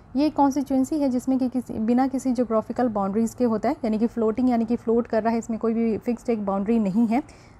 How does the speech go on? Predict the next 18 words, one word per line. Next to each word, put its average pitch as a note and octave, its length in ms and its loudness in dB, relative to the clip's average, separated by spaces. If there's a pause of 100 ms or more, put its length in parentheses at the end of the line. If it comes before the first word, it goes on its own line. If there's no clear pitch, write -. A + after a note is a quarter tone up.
(100)
साथ B3 140 6
ही C#4 360 0
जिसमें A#3+ 320 -2
कि B3+ 120 0
सिर्फ C4 280 -6
बुद्धिस्ट A#3 520 0
मॉन्क्स A3+ 400 0
रजिस्टर A3+ 480 -2
कर A#3+ 180 -2
सकते A#3+ 300 -4
हैं C#4+ 100 0
और G#3 260 0
इसमें A#3 260 -4
फिफ्टी A3 260 -6
वन A3 180 0
मोनास्ट्रीज A3 580 -2
के B3 100 -2
साथ, B3 200 0